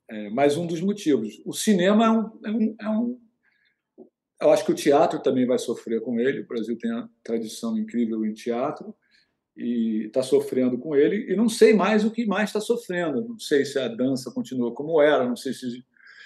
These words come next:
eu não sei o que ele fez com a cultura, mas eu sei que o cinema ele tá ameaçando matar e é quase como plataforma de campanha. Vou tirar, vou, vou desmontar o cinema,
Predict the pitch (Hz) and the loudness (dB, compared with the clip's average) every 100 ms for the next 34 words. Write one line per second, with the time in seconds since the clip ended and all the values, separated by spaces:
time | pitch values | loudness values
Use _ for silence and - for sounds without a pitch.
0 | - - 170 170 175 190 208 202 196 196 | -8 -4 -2 2 4 4 4 2 4 6
1 | 185 185 - 202 233 - 156 135 135 143 | 6 4 -2 -2 -2 2 2 4 0 0
2 | 170 - 190 214 185 175 202 214 214 202 | 0 -2 0 2 4 2 2 2 2 0
3 | 208 196 190 190 196 190 - 160 160 135 | -2 -2 -2 0 0 0 0 0 -2 -8
4 | - _ - - _ 190 190 196 208 214 | -14 _ -20 -20 _ 4 4 6 6 6
5 | 247 247 262 254 226 226 233 240 220 214 | 4 4 4 2 2 4 4 4 4 6
6 | 220 226 269 285 - 220 151 - 156 175 | 6 2 -2 -4 -2 0 0 0 0 0
7 | 165 175 - 156 175 170 - _ _ _ | 2 2 0 2 4 2 -2 _ _ _
8 | _ 143 175 180 180 151 175 202 196 170 | _ -2 0 2 0 0 2 2 4 2
9 | 190 190 - 196 175 180 208 214 214 202 | 0 -2 -2 0 0 0 -2 -6 -6 -6
10 | 180 156 123 - | -6 -4 -6 -8